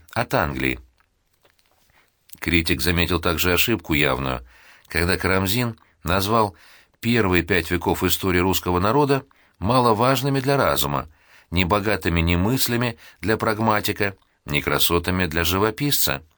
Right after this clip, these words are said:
Все это, по мнению Полевого, произошло от того, что Карамзин не искал в истории глубоких причин, корней, закономерностей, которые сделали бы африканскую пустыню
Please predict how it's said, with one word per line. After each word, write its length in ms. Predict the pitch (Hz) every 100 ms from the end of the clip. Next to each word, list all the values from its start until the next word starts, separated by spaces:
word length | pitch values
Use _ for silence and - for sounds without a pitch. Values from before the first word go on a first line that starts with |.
| _ _ _
Все 240 | - - 78
это, 160 | 82
по 160 | - 85
мнению 280 | 85 85 80
Полевого, 520 | 87 98 120 82 67 - - - - -
произошло 460 | - 101 110 - 143
от 120 | 139
того, 360 | - 143 160 139 _ _ _ _ -
что 240 | - 123
Карамзин 560 | - 127 135 139 165 131
не 140 | 156
искал 320 | - - 101
в 100 | 85
истории 340 | 90 - 156 98
глубоких 500 | 92 110 135 - -
причин, 520 | 98 90 - 117 113 - - - _
корней, 500 | 80 80 82 101 113
закономерностей, 1120 | 85 82 80 82 98 117 110 98 - 95 87 _ - - - _
которые 400 | - 107 147 143
сделали 400 | 117 127 139 110
бы 280 | 104 107 90 - -
африканскую 720 | 92 120 117 123 104 - 104
пустыню 680 | - 117 - 135 92 71